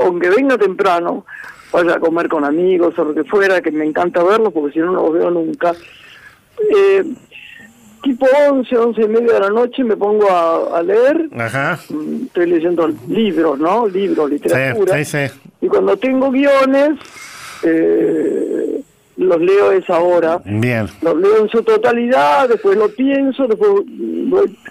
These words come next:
Speaker 1: viendo el personaje en, en, en, en perspectiva, a ver qué le, qué le encuentro, si sirve para mí, si puedo hacer algo que sea valioso, o si no.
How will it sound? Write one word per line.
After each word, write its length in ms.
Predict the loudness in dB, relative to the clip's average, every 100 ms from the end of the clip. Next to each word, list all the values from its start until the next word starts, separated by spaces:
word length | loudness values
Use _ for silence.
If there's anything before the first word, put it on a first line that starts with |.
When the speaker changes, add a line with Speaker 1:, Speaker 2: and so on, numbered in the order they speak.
| -20 -20 -20 -16 -4
Speaker 1:
viendo 400 | 2 2 4 2
el 80 | 2
personaje 540 | 0 0 0 0 0
en, 480 | -2 0 -2 -4 -6 -8
en, 240 | -6 -6 -8 -10
en, 140 | -12 _ _ _ _ _
en 100 | -4
perspectiva, 720 | -2 -2 -2 -2 0 2 2
a 20 | 2
ver 180 | 2 0
qué 140 | -2
le, 180 | -2 -4
qué 100 | 0
le 100 | 0
encuentro, 640 | 0 -2 2 2 2 2 2 2
si 140 | -2 -2
sirve 260 | 0 0
para 240 | 2 0 2
mí, 360 | 2 0 -2 -4
si 80 | -4
puedo 280 | 0 2 2
hacer 200 | 0 0
algo 300 | 2 0 -2
que 140 | -4
sea 160 | 0 0
valioso, 760 | 0 2 2 4 2 -2 -10 -10 -16 -18 -20 -20 -20 -20 -20 -20 -6 -2
o 160 | -2
si 160 | -2 0
no. 300 | 2 0